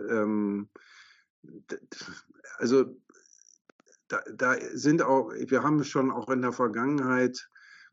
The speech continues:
mal Phasen gehabt, wo wir deutsche Nationalmannschaften angeguckt haben und uns irgendwie die Stirn, äh, gerauft ha-, die Haare gerauft und die Stirn in Falten gelegt haben und am Ende wurde es dann doch irgendwie noch ein okayes Turnier.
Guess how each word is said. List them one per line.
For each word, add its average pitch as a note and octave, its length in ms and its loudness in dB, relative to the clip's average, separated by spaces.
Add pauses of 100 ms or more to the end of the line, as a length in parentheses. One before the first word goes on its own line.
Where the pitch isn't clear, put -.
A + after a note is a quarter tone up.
mal A#2 180 0
Phasen C3+ 720 2
gehabt, B2 440 -2
wo A#2+ 120 0
wir A#2 160 2
deutsche A#2 320 0
Nationalmannschaften A#2+ 1040 -2
angeguckt B2 600 -2
haben A2+ 280 2
und G#2+ 160 -2
uns A2 200 -2
irgendwie A2+ 320 0
die G#2+ 140 -6
Stirn, B2+ 560 0 (260)
äh, G#2+ 420 -2 (360)
gerauft A2 680 2
ha-, A#2+ 360 0
die A2+ 600 -4
Haare A#2+ 380 2
gerauft A#2 580 2
und A2 240 -4
die G#2 100 -4
Stirn A#2+ 380 0
in A2 140 -2
Falten A#2+ 400 0
gelegt A#2 480 2
haben A2 340 0
und G#2+ 180 -2
am G#2 160 -2
Ende A2 300 2
wurde A2+ 160 2
es - 60 -12
dann G#2+ 180 0
doch A#2+ 200 0
irgendwie G2+ 320 0
noch F#2+ 180 -4
ein F#2+ 80 -4
okayes F2+ 500 -4
Turnier. E2 380 -8